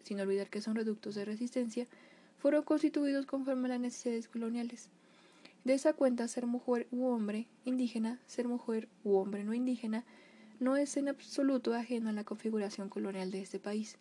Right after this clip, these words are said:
Esto es, ha habido una colonización de la masculinidad y de la feminidad tanto en mayas como en no indígenas. Esta ha sido una experiencia construida a través de relaciones sociales y de poder,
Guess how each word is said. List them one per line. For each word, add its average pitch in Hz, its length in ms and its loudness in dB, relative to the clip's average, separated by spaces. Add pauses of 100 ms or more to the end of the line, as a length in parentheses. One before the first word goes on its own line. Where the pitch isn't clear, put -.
(520)
Esto 285 320 4
es, 269 380 4
ha 254 180 0
habido 269 240 2
una 247 160 0
colonización 233 640 -2
de 202 100 -4
la 220 140 -2
masculinidad 233 640 -2
y 226 100 -4
de 226 80 0
la 220 140 0
feminidad 214 520 -4
tanto 208 300 -6
en 196 80 -4
mayas 240 380 -2
como 196 200 -8
en 190 100 -6
no 196 100 -6
indígenas. 214 560 -6 (640)
Esta 262 400 2
ha 262 160 -2
sido 262 160 -4
una 254 100 -4
experiencia 240 480 -2
construida 233 560 -2
a 208 40 -8
través 202 260 -2
de 208 80 -4
relaciones 202 480 -6
sociales 214 500 -4
y 202 60 -2
de 196 100 -2
poder, 196 320 -4